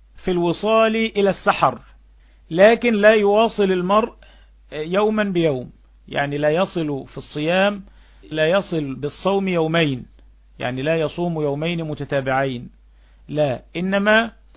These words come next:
لو أراد أن يواصل فليواصل إلى السحر،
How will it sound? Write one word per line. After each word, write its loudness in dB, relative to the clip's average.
لو 0
أراد 2
أن -2
يواصل 0
فليواصل -2
إلى -4
السحر، -6